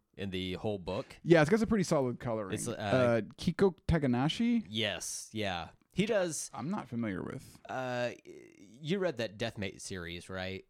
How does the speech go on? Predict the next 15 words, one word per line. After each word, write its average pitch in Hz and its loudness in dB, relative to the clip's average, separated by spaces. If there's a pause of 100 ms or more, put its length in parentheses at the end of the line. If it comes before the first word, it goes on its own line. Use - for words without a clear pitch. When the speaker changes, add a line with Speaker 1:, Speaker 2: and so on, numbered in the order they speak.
(220)
Speaker 2:
Uh, 123 4
yes. - -2
Speaker 1:
It's 104 -10
the, 92 -2
the 90 -4
Image, 135 -2 (140)
some 202 0
of 127 -4
the 104 -2
Image 98 -4
Comics 95 -6
and 92 -8
Valiant 90 -6 (140)
Comics 92 -8
crossover. 90 -4